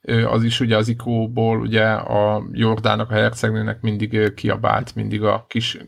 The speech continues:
kis csávó, de ezt is tovább vitték, és még, ö, még meg is toldották. Nagyon jó, ugye van erre egy gomb, hogy, ö, kiabál,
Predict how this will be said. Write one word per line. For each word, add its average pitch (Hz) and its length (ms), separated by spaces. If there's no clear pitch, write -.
kis 120 220
csávó, 127 540
de 120 140
ezt 120 160
is - 120
tovább 127 340
vitték, 117 380
és 113 180
még, 113 280
ö, 110 220
még 110 220
meg 107 160
is - 140
toldották. 120 840
Nagyon 117 420
jó, 110 460
ugye 113 200
van 110 180
erre 107 200
egy 104 160
gomb, 110 360
hogy, 104 200
ö, 104 280
kiabál, 127 640